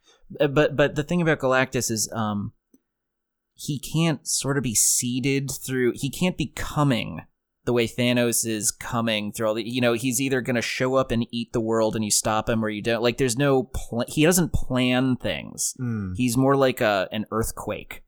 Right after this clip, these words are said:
Speaker 2: Right.
Speaker 1: You know, so there, there's no sort of, like, long-term thing you can do with Galactus.
Speaker 2: Right.
Speaker 1: I guess the Skrulls, like, the way they infiltrate, you know, I mean, the Skrulls were revealed to be kinda good guys in Captain Marvel, but you could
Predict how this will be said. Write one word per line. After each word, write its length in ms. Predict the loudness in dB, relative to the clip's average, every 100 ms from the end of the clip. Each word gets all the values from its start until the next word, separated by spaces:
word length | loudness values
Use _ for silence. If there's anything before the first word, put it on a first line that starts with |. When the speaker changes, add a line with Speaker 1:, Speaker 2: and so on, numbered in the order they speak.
| -16
Speaker 2:
Right. 380 | -2 0 2 -2 _ -8
Speaker 1:
You 140 | -2
know, 200 | 0 0
so 420 | 0 2 4 4 2
there, 260 | 0 0
there's 260 | 0 -2 2
no 440 | 2 4 2 -2
sort 360 | -6 -4 -2 -2
of, 100 | -2
like, 320 | -4 -4 -4
long-term 880 | -4 0 0 0 -2 -2 -2 -2 -4
thing 240 | -6 -6
you 100 | -8
can 140 | -6 -6
do 160 | -6 -8
with 140 | -8
Galactus. 640 | -6 -8 -8 -8 -6 -6 -4
Speaker 2:
Right. 360 | 0 0 -2 _ _ _ _ _ _ -8 -4
Speaker 1:
I 340 | -2 -2 -6 _ _ -6
guess 220 | 0 0
the 80 | 0
Skrulls, 960 | 0 0 0 0 2 2 0 -2 -2 -4 -6
like, 220 | 0 0 2
the 60 |
way 140 | 2 4
they 120 | 2
infiltrate, 880 | 2 2 4 2 0 0 2 0 -2 -8 -10 _ _ -4
you 120 | 0
know, 200 | 2 2
I 100 | 2 2
mean, 140 | 4
the 60 | 2
Skrulls 360 | 4 4 4
were 240 | 2 0 0
revealed 380 | -2 0 -2
to 40 | -2
be 80 | -2
kinda 200 | -2 0
good 200 | -2 0
guys 360 | -2 0 -2
in 260 | -2 -2 -4 _ _ -10
Captain 320 | -8 -6 -6
Marvel, 440 | -4 -4 -2 -4 -2
but 100 | -4
you 60 |
could 240 | -4 -6